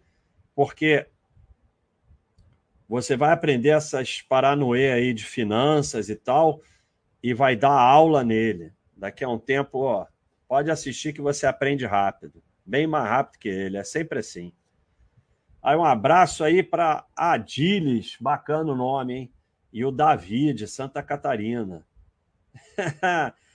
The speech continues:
Ele tem dois anos e quando te vê, ele pergunta, "Is he Buster?" Legal, "Is he Buster?" <laughs> Um abração pra vocês. Ah, qual podcast? Não sei, eu sempre esqueço o nome.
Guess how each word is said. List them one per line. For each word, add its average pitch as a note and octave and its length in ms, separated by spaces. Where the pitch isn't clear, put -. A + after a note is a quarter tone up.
Ele C3+ 180
tem C#3 220
dois B2 300
anos D3 200
e C#3+ 40
quando C#3 440
te A#2+ 240
vê, B2+ 200
ele D3 100
pergunta, A#2+ 580
"Is C#3 300
he A#2 200
Buster?" G2+ 720
Legal, C#3+ 800
"Is D#3 300
he D#3 140
Buster?" A2 760
<laughs> G#2+ 340
Um A2 40
abração C3+ 540
pra C3+ 140
vocês. - 760
Ah, A2+ 560
qual A2+ 200
podcast? A2+ 880
Não B2 180
sei, B2 300
eu A#2 80
sempre D3 280
esqueço B2+ 480
o - 20
nome. F#2+ 500